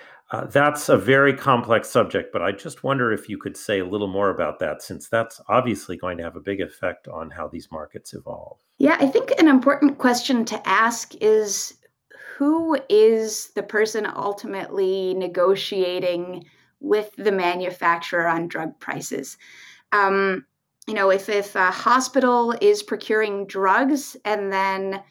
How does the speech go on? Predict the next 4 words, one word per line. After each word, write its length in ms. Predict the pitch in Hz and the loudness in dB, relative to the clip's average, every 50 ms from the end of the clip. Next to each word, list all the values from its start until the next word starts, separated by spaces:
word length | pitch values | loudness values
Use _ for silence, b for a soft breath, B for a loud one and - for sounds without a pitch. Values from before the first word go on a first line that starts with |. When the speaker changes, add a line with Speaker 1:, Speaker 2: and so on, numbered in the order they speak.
| b b b b b b b _ - | b b b b b b b _ 0
Speaker 2:
billing 320 | 202 202 214 220 208 214 | 2 4 6 4 4 2
an 80 | 214 196 | 0 -2
insurance 580 | 190 190 - - - 208 220 240 262 262 - | -2 -4 -4 -4 -2 0 0 2 0 -2 -2
company, 720 | - - 240 247 254 - 269 285 302 302 302 311 285 - | -2 -2 0 0 0 0 0 2 2 2 2 0 -2 -6